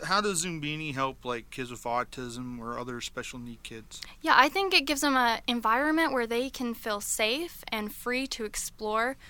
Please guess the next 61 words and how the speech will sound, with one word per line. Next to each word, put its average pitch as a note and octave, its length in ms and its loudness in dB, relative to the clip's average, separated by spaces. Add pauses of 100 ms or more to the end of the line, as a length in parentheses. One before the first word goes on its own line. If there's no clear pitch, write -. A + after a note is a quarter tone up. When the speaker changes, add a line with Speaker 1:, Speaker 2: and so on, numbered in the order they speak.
(140)
Speaker 2:
without B3+ 300 8
being B3 180 2
told A3 240 2
no G#3 200 2
all G3 180 2
the G3 80 -8
time. G3 400 -4 (340)
My A#3 160 6
brother A#3+ 320 4
is G#3+ 320 0
three B3 180 -4
years A3 300 -2
old, G#3 260 -4
and G#3+ 100 -8
he A#3 120 -2
is A3 120 -2
diagnosed G3+ 420 -2
with - 80 -4
autism. G3 540 -4 (320)
So - 200 2
I A#3 80 6
know B3 100 8
at A#3+ 120 4
home A#3+ 200 4
there's G#3+ 180 0
a G#3+ 40 -6
lot G#3 180 4
of - 40 -8
times G3+ 140 -8
we're F#3+ 100 -6
like, F#3+ 140 -8
"Don't C#4+ 200 0
do D4 80 -6
that, C4+ 220 0
don't C4+ 180 -4
do C#4 80 -4
that," C4 200 6
'cause - 100 -10
we A#3+ 60 -4
don't A#3 80 2
want A3 120 2
him G#3 80 -2
to G3+ 40 -12
get G3+ 120 -4
hurt G#3+ 220 -2
or G3+ 60 -4
something. - 440 -6 (400)
In D4 180 6
class, C4 560 8 (100)
we B3 400 -2
provide A3 360 2
an G#3+ 40 -2
environment B3 460 4
where B3 100 0
we C#4 120 0
don't D4 140 2
have D4 120 0
to - 60 -12
keep - 180 -10
saying G3+ 240 -4
no. - 240 -6